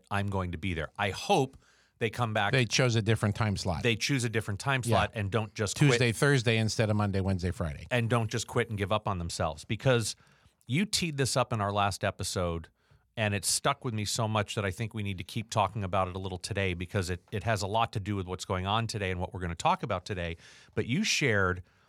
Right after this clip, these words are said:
Speaker 1: that the biggest difference between successful and unsuccessful people is that successful people are willing to do what unsuccessful people are not willing to do. And that is more important today than it's ever been.
Speaker 2: Mm-hmm.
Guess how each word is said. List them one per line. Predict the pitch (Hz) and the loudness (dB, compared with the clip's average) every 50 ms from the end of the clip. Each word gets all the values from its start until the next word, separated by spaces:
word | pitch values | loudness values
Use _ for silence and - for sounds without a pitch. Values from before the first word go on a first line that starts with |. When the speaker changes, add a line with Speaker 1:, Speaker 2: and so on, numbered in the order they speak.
| _ - - | _ -4 -2
Speaker 1:
that | 110 110 107 | -2 -2 0
the | 110 101 | -2 -2
biggest | 95 131 160 180 208 - - - | 0 0 0 0 -2 -4 -2 -4
difference | 143 123 - 123 110 104 - | -4 -2 -2 -4 -6 -6 -6
between | - 113 - - 117 104 101 | -8 -8 -6 -4 -4 -4 -4
successful | - - 101 - - 143 135 147 - - - 170 170 165 - | -4 -6 -6 -2 0 2 2 0 0 -2 -2 -2 -2 -2 -2
and | 117 104 110 - | -2 -2 -2 0
unsuccessful | 117 123 131 127 - - 117 - - 120 104 - - - 101 | 0 0 0 0 -2 -4 -6 -2 0 0 0 0 -2 -8 -8
people | - - 135 127 117 - 92 82 78 85 - - _ _ _ - | -6 -2 -2 -2 -2 -2 -4 -4 -4 -6 -10 -16 _ _ _ -6
is | - 113 98 | -4 -2 0
that | 120 113 107 - | 0 0 0 -2
successful | - 107 - - - 208 233 - - 185 143 | -4 -6 -4 0 0 0 0 0 -4 -6 -6
people | - - 139 127 - 123 113 | -4 -4 -6 -4 -4 -4 -4
are | 104 | -2
willing | 104 113 117 120 120 113 | -2 -2 -2 0 0 -2
to | 107 | -2
do | 92 110 110 107 | -2 -2 -2 -2
what | 107 104 | -2 -2
unsuccessful | 107 101 98 - - 104 - - 110 101 - - 104 92 | -2 -4 -4 -4 -6 -8 -4 -2 -2 -2 -2 -2 -8 -8
people | - - 90 - - 107 | -6 -8 -8 -6 -2 0
are | 123 139 151 | 0 0 2
not | 175 190 214 - 113 | 2 0 0 0 -2
willing | 107 95 90 85 82 | -2 -2 -2 -2 -4
to | - 85 | -6 -8
do. | 76 - 69 64 - - - _ _ _ _ _ _ _ _ _ - | -8 -8 -10 -10 -12 -20 -20 _ _ _ _ _ _ _ _ _ -4
And | - 110 110 107 98 107 | -2 0 0 0 2 2
that | 143 180 196 143 85 85 - _ _ _ _ _ _ _ - - | 2 2 2 2 0 -4 -8 _ _ _ _ _ _ _ -4 -2
is | 107 95 98 | -2 0 2
more | 120 120 147 175 | 2 2 4 2
important | 185 170 - - 160 131 131 117 - | 2 0 0 0 -2 -2 -2 -2 -4
today | 123 117 117 110 101 | 0 0 0 0 0
than | 92 95 | 0 -2
it's | 90 85 - | -4 -2 -2
ever | 98 85 87 78 | -2 -2 -2 -4
been. | - 71 - _ _ _ _ - 123 | -6 -6 -10 _ _ _ _ -6 -4
Speaker 2:
Mm-hmm. | 104 90 98 110 | -2 0 2 2